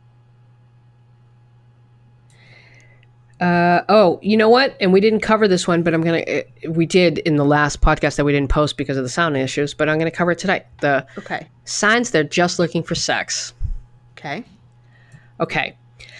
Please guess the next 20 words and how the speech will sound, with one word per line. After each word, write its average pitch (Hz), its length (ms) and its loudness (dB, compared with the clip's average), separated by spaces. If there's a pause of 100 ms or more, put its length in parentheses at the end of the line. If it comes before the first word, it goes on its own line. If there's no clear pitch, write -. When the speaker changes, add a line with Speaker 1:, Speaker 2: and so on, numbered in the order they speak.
(180)
Speaker 1:
Hello, 254 680 2
I 202 80 2
am 214 120 2
a 208 40 2
thirty-three-year-old 247 800 4
single 196 320 4
woman 147 320 2
with 156 160 0
no 202 160 4
children, 143 520 0
have 160 240 -2
my 156 160 4
own 185 120 2
successful 185 480 0
business, 151 520 0
and 160 120 0
I'm 160 140 0
considered 165 480 0
very 151 200 2
attractive. - 600 -4